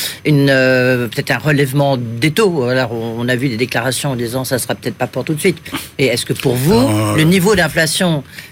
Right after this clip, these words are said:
Speaker 1: devient tel qu'il faut quand même peut-être re-, regarder de plus près ?
Speaker 2: Alors c'est un sujet que j'enseigne, donc c'est
Speaker 1: Oui,
Speaker 2: un
Speaker 1: c'est pour
Speaker 2: sujet,
Speaker 1: ça.
Speaker 2: voilà.
Speaker 1: Oui.
Speaker 2: Euh,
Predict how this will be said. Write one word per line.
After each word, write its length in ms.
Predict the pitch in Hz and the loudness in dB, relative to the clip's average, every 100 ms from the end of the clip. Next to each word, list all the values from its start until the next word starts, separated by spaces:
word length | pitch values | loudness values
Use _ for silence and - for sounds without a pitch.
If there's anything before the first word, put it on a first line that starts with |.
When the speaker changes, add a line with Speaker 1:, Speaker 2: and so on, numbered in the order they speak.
| - | -12
Speaker 1:
devient 400 | 123 143 120 143 143 | -2 -2 0 -2 0
tel 320 | 196 214 214 170 | 0 0 -2 -8
qu'il 160 | - 139 | -6 -6
faut 220 | - 151 | -2 -4
quand 160 | 147 135 | -2 -2
même 220 | 147 185 | 0 -2
peut-être 420 | - - 147 - | -4 -4 -6 -4
re-, 280 | 135 - 127 | -6 -4 -4
regarder 440 | 131 139 131 175 | -2 -2 0 0
de 200 | 147 131 | 0 -2
plus 180 | 202 196 | -2 -4
près ? 240 | - 127 - - | -6 -8 -8 -6
Speaker 2:
Alors 140 | 117 | -2
c'est 120 | 143 | 0
un 40 | 127 | 0
sujet 280 | 135 131 | 2 2
que 60 | 117 | 2
j'enseigne, 500 | 123 117 170 196 156 | 0 0 0 2 2
donc 180 | 123 113 | 0 -2
c'est 80 | 139 | -2
Speaker 1:
Oui, 60 | |
Speaker 2:
un 20 | 160 | 0
Speaker 1:
c'est 140 | 180 | 0
pour 140 | 135 - | 2 2
Speaker 2:
sujet, 320 | 151 143 123 | 2 2 0
Speaker 1:
ça. 60 | |
Speaker 2:
voilà. 220 | 113 131 - - - | 2 0 -2 -6 -12
Speaker 1:
Oui. 140 | 170 151 - - - - | -8 0 0 0 -6 -6
Speaker 2:
Euh, 540 | 135 127 123 123 120 | -2 0 0 0 -2